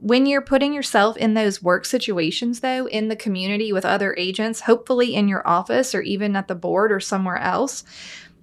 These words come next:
find the experienced agents and then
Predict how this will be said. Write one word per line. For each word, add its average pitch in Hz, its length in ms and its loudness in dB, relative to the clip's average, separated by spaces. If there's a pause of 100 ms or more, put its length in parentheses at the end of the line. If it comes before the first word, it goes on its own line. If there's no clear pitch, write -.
(560)
find 302 320 0
the 359 100 6
experienced 247 720 2
agents 196 640 0
and 233 200 2
then 320 200 2